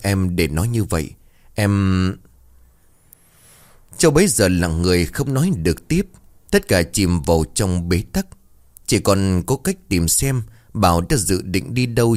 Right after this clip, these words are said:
trong đợt nghỉ phép lần này hay không. Phải mất đến mấy giờ đồng hồ,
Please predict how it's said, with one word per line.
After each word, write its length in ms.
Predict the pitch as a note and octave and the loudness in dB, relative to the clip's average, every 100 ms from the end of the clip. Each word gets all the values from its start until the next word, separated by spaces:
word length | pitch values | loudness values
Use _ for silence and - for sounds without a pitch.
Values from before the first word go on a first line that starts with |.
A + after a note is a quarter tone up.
| A2+ | 0
trong 260 | B2+ F#2 E2+ | -4 -2 -2
đợt 200 | E2+ G2+ | -2 0
nghỉ 240 | F2 C2+ | -2 -2
phép 320 | - - E2+ | -2 -4 -2
lần 300 | F2 D#2+ C#2+ | 0 0 0
này 200 | D2 C#2+ | -2 -2
hay 180 | C#2+ G2+ | -4 -6
không. 260 | - G2 D#2 - _ _ _ _ _ _ _ _ _ - | -4 -6 -6 -10 _ _ _ _ _ _ _ _ _ -12
Phải 180 | - G#2+ | 0 2
mất 240 | A2 D3 | 2 0
đến 240 | A2+ G#2+ C#3 | 0 0 2
mấy 240 | A2+ C3+ | 0 0
giờ 180 | E3 E2+ | 0 -2
đồng 300 | D2 D#2 C#2 | 0 -4 -2
hồ, 340 | D2 D2 C2 | -2 0 -2